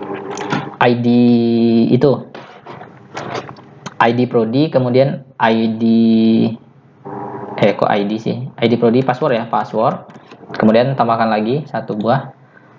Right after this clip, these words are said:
foto ya, fotonya, foto mahasiswanya. Nah, ini, eh, buat aja parcar. Mana dia parcar? Ini dua lima lima aja, dua lima lima. Kemudian passwordnya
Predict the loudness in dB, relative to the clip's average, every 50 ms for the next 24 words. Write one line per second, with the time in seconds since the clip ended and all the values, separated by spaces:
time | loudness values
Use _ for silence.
0 | -20 -4 0 0 2 2 2 2 2 0 -4 -8 -10 -12 -10 -8 -8 -8 -8 -8
1 | -10 -6 -2 0 0 0 0 0 0 2 2 0 -2 -4 -4 -4 -6 -4 -2 -2
2 | 0 -2 -2 -4 -8 -14 -18 -20 -20 -20 -20 -20 -20 -20 -20 -20 -18 -18 -18 -18
3 | -20 -20 -8 -4 -2 0 0 2 2 2 2 2 0 0 0 2 2 2 2 4
4 | 2 2 2 2 2 2 0 0 0 -2 -2 -2 -2 -2 -2 -4 -10 -18 -20 -20
5 | -20 _ _ _ -20 -20 -18 -16 -16 -16 -16 -16 -18 -20 -20 -20 -20 -20 -20 -20
6 | -20 -20 -18 -16 -14 -10 -10 -10 -10 -10 -12 -8 -2 0 2 4 4 2 2 0
7 | -2 0 0 0 0 0 -6 -18 -20 _ -6 -6 -4 -4 -4 -4 -2 -2 0 0
8 | 0 0 0 2 2 2 2 0 -2 -8 -16 -20 _ _ _ _ _ _ _ -20
9 | -20 -20 -20 -20 -20 -20 -20 -14 -2 2 4 4 6 6 4 4 4 4 4 2
10 | 2 0 -2 -10 -16 -20 -20 -20 -20 -20 -20 -20 -6 0 4 4 6 4 4 0
11 | -2 -2 0 -2 -2 0 -2 -2 -2 -2 -4 -4